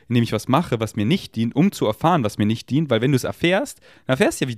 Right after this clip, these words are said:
dumm sich das anfühlt, wie nicht stimmig, wie nicht in Alignment und dann machst du es nicht mehr, weil du es erfahren hast, aber wie dankbar bin ich, es erfahren zu haben, weil sonst wäre ich doch so, hm, vielleicht doch,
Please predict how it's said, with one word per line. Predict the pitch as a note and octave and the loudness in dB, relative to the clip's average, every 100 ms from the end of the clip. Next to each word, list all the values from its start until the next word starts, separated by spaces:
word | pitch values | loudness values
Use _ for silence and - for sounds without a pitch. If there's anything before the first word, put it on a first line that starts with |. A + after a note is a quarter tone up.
| - | 4
dumm | E3+ E3+ | 6 6
sich | A#2 | -2
das | G#2+ - | -6 -8
anfühlt, | G#2+ A2+ D#3 D#3+ | -6 -4 -4 -4
wie | C#3 | -2
nicht | C3+ F#3+ A3+ | 0 0 0
stimmig, | - - C#3 D#3 C#3 | -8 -2 -2 0 -2
wie | |
nicht | C#3 A#3+ D#3+ | 0 0 0
in | A#2 | -2
Alignment | G#2 A2 D3 G3+ - - - | 0 0 0 -4 -10 -20 -2
und | B2 | 2
dann | C3+ | 2
machst | - - | 0 -2
du | |
es | C#3+ | -6
nicht | C#3+ | -2
mehr, | C#3 | 0
weil | C#3+ | 0
du | |
es | D3 | 0
erfahren | - G#3 D#3 | -2 0 0
hast, | C#3 | -2
aber | B2+ B2+ | -4 -6
wie | B2 | -2
dankbar | C3 G#3 E3 | -2 0 -2
bin | D3+ | -2
ich, | F#3 | -4
es | D#3 | -4
erfahren | B2 - F3 C#4 | -6 -2 0 0
zu | - G#2+ | -2 -4
haben, | G2+ C3 G#3+ - - | -2 -2 -4 -10 -6
weil | B2+ C3 | 0 4
sonst | F3+ | 4
wäre | F3 | 2
ich | E3+ | -2
doch | E3 | -4
so, | D3+ | -4
hm, | B3 F#4+ E3 | -2 0 -2
vielleicht | E3 F#3 F4 - | -2 -2 -2 2
doch, | F4+ | 2